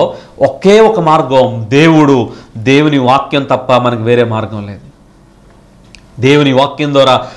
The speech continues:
మనం బలపరచబడాలి, దేవుని వాక్యాన్ని బట్టి మనం స్పందించాలి, దేవుని వాక్యం ద్వారా మనం ముందుకు వెళ్ళాలి. దేవుని వాక్యంలో, దేవుని వాక్యపు వెలుగులో మన జీవితాల్ని సరిచేసుకోవాల్సిన సమయం ఆసన్నమైంది.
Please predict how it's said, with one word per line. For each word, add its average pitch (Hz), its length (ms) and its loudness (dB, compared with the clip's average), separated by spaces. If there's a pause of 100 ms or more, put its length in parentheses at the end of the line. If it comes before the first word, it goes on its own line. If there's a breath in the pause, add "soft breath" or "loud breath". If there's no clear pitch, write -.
(140 loud breath)
మనం 120 220 -2
బలపరచబడాలి, 160 800 0
దేవుని 143 340 -2
వాక్యాన్ని 147 560 -4
బట్టి 139 280 -2
మనం 127 180 -2
స్పందించాలి, 185 880 -2 (320 loud breath)
దేవుని 151 340 2
వాక్యం 139 420 0
ద్వారా 180 160 4
మనం 147 280 -2
ముందుకు 143 280 -2
వెళ్ళాలి. 190 460 4 (380 loud breath)
దేవుని 170 280 2
వాక్యంలో, 202 680 2 (500 loud breath)
దేవుని 185 320 2
వాక్యపు 208 480 0
వెలుగులో 180 540 2 (160)
మన 139 120 -4
జీవితాల్ని 139 680 -4 (340 loud breath)
సరిచేసుకోవాల్సిన 135 920 0
సమయం 123 540 0 (180)
ఆసన్నమైంది. 107 760 -4